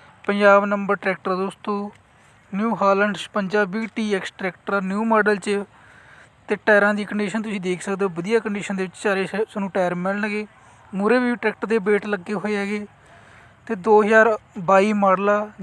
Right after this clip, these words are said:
ਗਿਆਰਾਂ ਲੱਖ ਪੰਜਾਹ ਹਜ਼ਾਰ ਇਹਦਾ ਰੇਟ ਰੱਖਿਆ ਗਿਆ। ਰੇਟ ਇਹਦਾ ਕੋਈ ਫਿਕਸ ਨਹੀਂ ਹੈਗਾ, ਮੌਕੇ 'ਤੇ ਘੱਟ ਵੱਧ ਹੋ ਜਾਊਗਾ।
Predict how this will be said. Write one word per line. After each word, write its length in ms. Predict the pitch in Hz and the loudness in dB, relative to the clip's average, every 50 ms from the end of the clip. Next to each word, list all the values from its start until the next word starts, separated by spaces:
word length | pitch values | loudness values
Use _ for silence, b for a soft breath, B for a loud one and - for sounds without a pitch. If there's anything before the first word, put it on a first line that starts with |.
| 156 - | -8 -4
ਗਿਆਰਾਂ 280 | 190 196 202 220 220 208 | -2 0 2 2 2 2
ਲੱਖ 280 | 202 196 190 - - - - | 2 2 0 -2 -4 -10 -6
ਪੰਜਾਹ 320 | 226 208 214 233 254 262 | -4 2 6 6 6 6
ਹਜ਼ਾਰ 200 | 208 208 220 208 | 6 4 4 4
ਇਹਦਾ 200 | 208 214 220 233 | 4 4 4 4
ਰੇਟ 220 | 185 180 185 165 190 | 4 2 0 -2 -2
ਰੱਖਿਆ 300 | 180 - - - 208 190 | -4 -4 -4 -4 -2 -2
ਗਿਆ। 240 | 190 196 202 202 202 - _ _ _ B B B B B B B B B 208 | -2 -2 -4 -4 -6 -10 _ _ _ B B B B B B B B B -2
ਰੇਟ 300 | 185 202 196 208 208 247 | 0 2 4 4 4 2
ਇਹਦਾ 160 | 233 247 254 | 2 2 2
ਕੋਈ 180 | 254 - 262 214 | 0 0 -4 -6
ਫਿਕਸ 300 | - 214 214 185 - - | -4 -4 -4 -4 -4 -4
ਨਹੀਂ 140 | 240 240 226 | -4 -2 -2
ਹੈਗਾ, 200 | 202 214 226 233 | -2 -4 -4 -4
ਮੌਕੇ 360 | 214 202 196 190 - - 214 | -4 -4 -4 -6 -4 -6 -6
'ਤੇ 160 | 190 - 220 | -4 -4 -4
ਘੱਟ 280 | - - 240 - - 226 | -4 -4 -4 -4 -4 -4
ਵੱਧ 240 | 190 202 208 190 220 | -2 -2 -2 0 -2
ਹੋ 160 | 196 190 180 | -2 -2 -2
ਜਾਊਗਾ। 420 | 160 185 196 185 202 208 208 202 | -4 -4 -4 -2 0 0 -2 -2